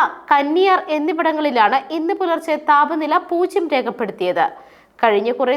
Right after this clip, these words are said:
ദിവസങ്ങളായി മൂന്നാറിൽ തണുപ്പ് കൂടി വരുന്ന സാഹചര്യമാണുള്ളത്. ഉൾപ്രദേശങ്ങളിൽ മൈനസ് ഡിഗ്രി രേഖപ്പെടുത്തിയെന്നാണ്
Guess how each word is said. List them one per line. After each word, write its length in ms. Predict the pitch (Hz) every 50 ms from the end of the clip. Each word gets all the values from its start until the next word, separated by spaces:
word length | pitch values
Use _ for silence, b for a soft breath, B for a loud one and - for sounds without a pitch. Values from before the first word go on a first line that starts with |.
| 220 254
ദിവസങ്ങളായി 680 | 269 226 247 262 - 311 302 311 320 320 294 302 392 403 - - 254 254
മൂന്നാറിൽ 440 | 262 277 277 294 302 294 311 349 339 339
തണുപ്പ് 300 | 320 285 294 302 294 370 359 - -
കൂടി 280 | 320 320 339 381 415 415 392
വരുന്ന 240 | 370 349 311 320 311 - -
സാഹചര്യമാണുള്ളത്. 1000 | 262 254 262 269 311 - 320 254 233 208 202 196 202 208 196 214 214 214 240 226 - - B B B B B B B B B -
ഉൾപ്രദേശങ്ങളിൽ 800 | 381 440 440 440 - 415 440 453 440 453 440 415 392 392 403 370 - - 277 285
മൈനസ് 400 | 277 285 320 339 392 381 - -
ഡിഗ്രി 260 | 381 392 370 349 370 359 330
രേഖപ്പെടുത്തിയെന്നാണ് 840 | 320 311 294 330 - 349 311 320 330 320 294 254 247 208 196 214 247